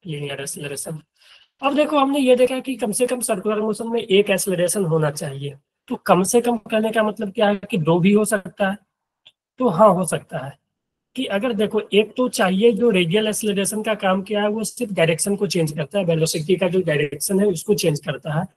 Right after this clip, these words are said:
ठीक है। तो एक velocity के magnitude change करने वाला भी हो सकता है। तो अगर हम बात करें acceleration in circular motion,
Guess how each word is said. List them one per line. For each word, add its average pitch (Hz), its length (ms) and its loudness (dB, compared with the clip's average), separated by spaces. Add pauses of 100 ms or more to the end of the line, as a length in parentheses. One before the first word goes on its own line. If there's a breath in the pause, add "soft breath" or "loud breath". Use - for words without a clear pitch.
(540)
ठीक 254 120 -2
है। 202 60 8 (380)
तो 269 80 0 (180)
एक 262 160 6
velocity 196 600 4
के 247 100 6
magnitude 185 640 4 (120)
change 196 280 0
करने 202 200 2
वाला 208 220 2
भी 202 140 -2
हो 190 80 -4
सकता 180 420 -10
है। 165 80 -12 (220)
तो 220 60 -10 (140)
अगर 226 160 0
हम 240 140 -2
बात 190 280 0
करें 220 200 -2
acceleration 175 680 0
in 202 220 -6
circular 180 340 -4 (120)
motion, 156 280 -6